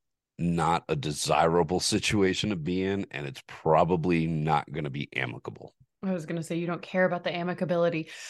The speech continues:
Speaker 2: So when these people,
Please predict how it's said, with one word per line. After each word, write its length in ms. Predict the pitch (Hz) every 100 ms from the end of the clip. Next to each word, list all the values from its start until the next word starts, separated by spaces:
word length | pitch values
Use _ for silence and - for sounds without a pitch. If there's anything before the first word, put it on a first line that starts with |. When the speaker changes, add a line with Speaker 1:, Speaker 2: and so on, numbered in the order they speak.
| -
Speaker 2:
So 560 | - - 320 294 277 -
when 280 | 226 254 247
these 260 | 254 233 -
people, 1300 | - 277 277 254 233 226 220 214 208 196 190 190